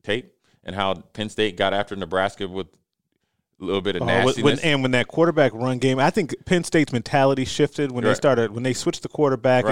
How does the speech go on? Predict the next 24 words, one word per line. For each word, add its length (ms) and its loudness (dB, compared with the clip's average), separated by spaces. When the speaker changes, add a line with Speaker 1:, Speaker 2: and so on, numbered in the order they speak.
Speaker 2:
and 80 -4
then 80 2
that 100 4
offensive 360 -2
line 180 2
was 100 -4
getting 240 -2
after 220 -2
Nebraska. 420 0
It 40 -2
was 100 2
Speaker 1:
That 80 2
Speaker 2:
a 20 -4
lot 160 4
Speaker 1:
gave 100 -4
Speaker 2:
of 60 -16
downhill 460 -2
Speaker 1:
right. 240 0
Speaker 2:
running. 180 -10
Yeah. 160 -6
Speaker 1:
That 160 0
gave 260 0
Illinois 680 0
some, 380 -10